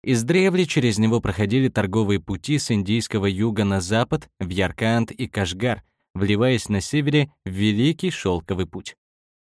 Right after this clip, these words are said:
Впервые я побывал в Ладакхе ровно десять лет назад, и именно тогда на свежем снегу я увидел следы снежного барса.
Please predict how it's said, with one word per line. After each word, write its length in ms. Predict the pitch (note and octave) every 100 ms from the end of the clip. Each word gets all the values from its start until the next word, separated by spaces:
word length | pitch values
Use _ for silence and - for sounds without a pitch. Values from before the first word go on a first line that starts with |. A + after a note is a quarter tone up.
| _ _
Впервые 360 | D3 F3 A3
я 120 | G3 F#3
побывал 480 | D#3+ C#3 C3+ D3+
в 80 | A#2+
Ладакхе 600 | A#2+ B2 C3 E3+ - D3
ровно 380 | C3 D#3 C#3+ C3
десять 480 | G#2 A#2+ D3 C#3 -
лет 220 | A#2 A2+
назад, 500 | A2+ A#2+ A2 A2+ - - - -
и 100 | G#2
именно 260 | G#2 G2
тогда 380 | F#2 G2+ G2 D3+
на 120 | A#2
свежем 440 | F2 F#2 G2+ F2+ F#2
снегу 380 | - F#2+ F#2 D3
я 140 | A#2+
увидел 400 | G2+ G#2 G#2 F#2+
следы 460 | - G#2 G2 G2+ C#3
снежного 560 | - G2+ F2+ F2 F2
барса. 380 | E2+ F#2 - -